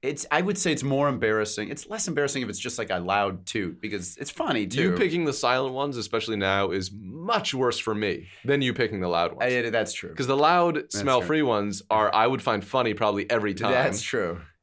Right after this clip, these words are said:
Speaker 2: And I would never have to smell
Speaker 1: I'm,
Speaker 2: anything.
Speaker 1: I'm thinking about life outside quarantine, and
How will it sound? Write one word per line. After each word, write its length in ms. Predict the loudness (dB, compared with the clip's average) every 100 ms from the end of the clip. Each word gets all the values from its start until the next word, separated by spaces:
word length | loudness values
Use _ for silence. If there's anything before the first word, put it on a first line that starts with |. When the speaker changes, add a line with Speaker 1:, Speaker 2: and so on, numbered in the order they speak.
| _
Speaker 2:
And 120 | 2
I 60 | 4
would 160 | 4 2
never 300 | 2 2 2
have 80 | 2
to 80 |
smell 300 | 2 4 4
Speaker 1:
I'm, 80 | 2
Speaker 2:
anything. 200 | -2 0
Speaker 1:
I'm 120 | -2
thinking 260 | 0 0 2
about 220 | 2 2
life 180 | 2 0
outside 360 | -2 -2 -4 -4
quarantine, 580 | -4 -4 -6 -8 -6 -4
and 400 | -2 -2 -6